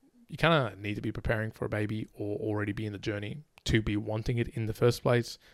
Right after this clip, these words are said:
Once again, I was gifted this book, so lucky me,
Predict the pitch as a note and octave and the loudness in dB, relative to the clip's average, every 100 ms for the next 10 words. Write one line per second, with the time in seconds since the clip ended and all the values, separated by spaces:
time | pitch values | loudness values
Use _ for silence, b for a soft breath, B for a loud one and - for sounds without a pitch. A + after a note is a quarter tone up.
0 | b - - A2 C3+ - A2 A2 - G#2+ | b -6 -2 -2 -2 -2 -2 -2 -8 -6
1 | G#2 G#2+ - _ - A#2 - B2+ A#2+ _ | -4 -4 -8 _ -2 -2 2 0 0 _
2 | - A#2+ - C3 - - - - - _ | -4 0 6 6 6 -18 -14 -12 -12 _
3 | - A2 - G#2+ G#2+ | -12 -12 -10 -6 -4